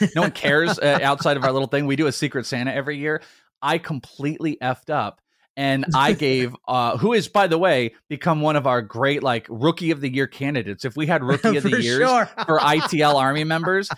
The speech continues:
Speaker 1: uh, Tone is a Rookie of the Year candidate up there. And I accidentally <laughs> gave Tone to two people because one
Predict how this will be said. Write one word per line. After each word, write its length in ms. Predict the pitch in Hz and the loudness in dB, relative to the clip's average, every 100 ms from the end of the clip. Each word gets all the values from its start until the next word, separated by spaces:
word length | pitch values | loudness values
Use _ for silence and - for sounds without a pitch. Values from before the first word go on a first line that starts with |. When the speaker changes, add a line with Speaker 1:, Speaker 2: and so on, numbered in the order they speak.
| - _ | -14 _
Speaker 1:
uh, 160 | 143 151 | 0 0
Tone 380 | - 185 208 | 0 2 2
is 140 | 208 156 | 2 0
a 100 | 143 | 2
Rookie 320 | 156 170 170 | 2 2 0
of 80 | 139 | 0
the 80 | 131 | -2
Year 160 | 135 | -2
candidate 540 | 117 143 147 160 113 107 | -4 -6 -6 -4 -4 -2
up 180 | 107 - | -4 -2
there. 200 | 113 113 - _ | -2 -2 -6 _
And 340 | 147 151 143 143 - | -2 0 0 -2 0
I 220 | 160 208 | 2 4
accidentally 680 | 190 - - 160 165 156 156 | 4 0 -6 -4 -4 -4 -8
<laughs> 100 | 123 | -6
gave 200 | 101 - | -8 -10
Tone 500 | - 202 185 165 156 - _ - | -6 -2 -2 -2 -8 -14 _ -14
to 80 | 165 | -4
two 200 | 247 233 | -2 0
people 520 | 330 269 - 131 101 _ 185 | -2 -2 -2 -6 -6 _ -8
because 300 | 175 190 | 0 2
one 80 | 170 | 4